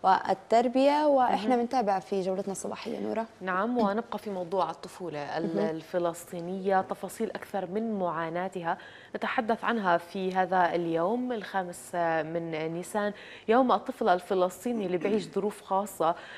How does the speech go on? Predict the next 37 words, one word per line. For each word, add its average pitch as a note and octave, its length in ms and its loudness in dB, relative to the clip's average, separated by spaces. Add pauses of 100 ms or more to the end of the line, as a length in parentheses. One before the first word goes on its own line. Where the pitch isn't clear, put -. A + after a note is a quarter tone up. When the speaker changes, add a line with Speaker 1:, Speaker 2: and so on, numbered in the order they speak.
(140)
Speaker 2:
آه، F3 440 6
عن، F#3+ 440 4
آه، F3+ 280 6
الأطفال G3 580 4
في - 280 -2
الع-، E3 260 2
في E3+ 100 -12
العالم E3+ 460 4
بشكل E3 800 2
عام، D#3+ 400 2
حيث A#3+ 220 -4
أنه A3 200 0
تقرير G#3+ 460 -2
هيئة D3 180 0
شؤون F3+ 160 -6
الأسرة F3+ 400 -2
والمحررين F3+ 680 0
أفاد F3+ 320 -2
بأكثر F#3 360 -2
من F#3 80 -4
ثلاثمية G3 340 -6
وخمسين G3 460 -6 (420)
طفل A3+ 340 2
في A3 300 -4
سجون F#3 600 -4
الاحتلال. F3 760 -2
تفاصيل A3 520 -6
أكثر - 360 -4 (400)
نتحدثها، G3 1160 4
آه، - 20 4
مع F3+ 440 2
ضيفنا F3+ 520 2
في F3 380 0
الاستوديو F#3 760 0
صيام F3 380 0
نوار. E3 380 2
أهلا، D#3+ 340 0